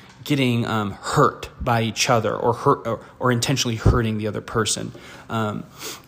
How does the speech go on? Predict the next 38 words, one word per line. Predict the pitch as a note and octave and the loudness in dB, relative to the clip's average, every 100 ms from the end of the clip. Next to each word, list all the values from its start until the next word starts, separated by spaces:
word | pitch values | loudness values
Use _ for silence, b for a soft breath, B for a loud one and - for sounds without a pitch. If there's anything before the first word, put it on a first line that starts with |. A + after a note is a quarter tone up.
| - | -2
so | - C#3+ C3 | 2 4 2
a | B2+ | 2
volatile | B2 C3+ C3 C#3 B2+ | 4 4 4 0 -2
couple | A#2+ B2 B2 | -2 -6 -6
can | - A#2 | -6 -4
be | A2 | -2
a | A2 | -2
good | - A2 | -2 -2
thing. | - G#2 F#2+ | -2 -6 -4
Two | - C3+ | 0 0
people | - B2 B2 | 0 -2 -2
who | A#2+ | 2
are | A2+ | 2
willing | G#2+ G#2 G#2+ | 2 0 -4
to | - | -4
engage | G#2 G2+ G2 G#2 | -6 -2 -2 -2
in | G#2 | -4
conflict. | G#2+ A2 G2 A2+ - - - B B B | -4 -2 -2 -2 -6 -6 -8 B B B
That's | B2+ A#2+ | 0 2
a | |
great | A#2+ A2 F2+ | 0 -2 -2
thing. | - - B B | -6 -14 B B
You | C3+ | 2
know, | C3 | 4
some | - C3+ | 4 2
people | D3 C3+ | 2 4
might | B2 A2 | 4 0
think, | - G#2 - | 0 -2 4
"Well, | A2 F2+ - - | 4 4 2 -4
couples | - D3 B2 - | 0 2 2 0
who, | A#2+ A2+ - | 0 0 -2
who | - A#2 | -4 2
argue | D#3+ F3 D3 C#3+ C3+ C3 B B B | 6 4 4 2 4 2 B B B
aren't | - A#2 A2+ | 0 0 2
couples | B2+ A#2+ A2 - | -2 -2 -2 -2
that | A2 | -2
will | G#2+ | 0
last." | A2 G2 B2 - | 0 0 -2 -8